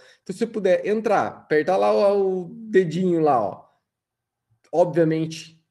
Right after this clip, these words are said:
compartilhar com a galera, porque eu acho que realmente é, é legal as pessoas saberem esse tipo de informação, tá? É muito importante a galera descobrir esse tipo de informação, tá joia? Deixa eu mostrar uma outra coisa que eu queria mostrar pra vocês.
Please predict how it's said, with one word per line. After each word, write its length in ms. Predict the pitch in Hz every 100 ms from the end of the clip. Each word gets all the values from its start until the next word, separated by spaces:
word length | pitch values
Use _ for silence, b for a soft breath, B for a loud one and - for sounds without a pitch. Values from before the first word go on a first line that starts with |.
| _ _
compartilhar 800 | - 180 180 175 185 160 156
com 80 | 156
a 40 | 139
galera, 360 | 123 147 170
porque 240 | 139 170 170
eu 60 |
acho 160 | 196 208
que 120 | 208
realmente 540 | 170 247 254 214 214 214
é, 1120 | 202 196 190 180 175 175 170 165 - - -
é 80 | 190
legal 400 | 226 170 165 160
as 100 | -
pessoas 300 | 151 135 139
saberem 420 | 143 123 113 107 -
esse 160 | 139
tipo 180 | - -
de 60 | 131
informação, 420 | - 113 107 104
tá? 320 | 107 139 - _ -
É 100 | 160
muito 320 | 165 180 208
importante 580 | 185 196 165 165 160 160
a 40 |
galera 240 | 151 151
descobrir 380 | 143 - 135 135
esse 80 | 139
tipo 200 | 135 120
de 80 | 131
informação, 580 | - 127 120 117 98 - _ _ _ _
tá 80 | 127
joia? 240 | 160 196
Deixa 540 | 196 - - _ - 349
eu 40 |
mostrar 240 | 349 -
uma 120 | 226 190
outra 200 | 175 165
coisa 180 | 170
que 60 | 160
eu 60 | 156
queria 720 | 147 147 135 135 131 120 -
mostrar 240 | 127 127
pra 160 | 127 113
vocês. 500 | 110 208 151 -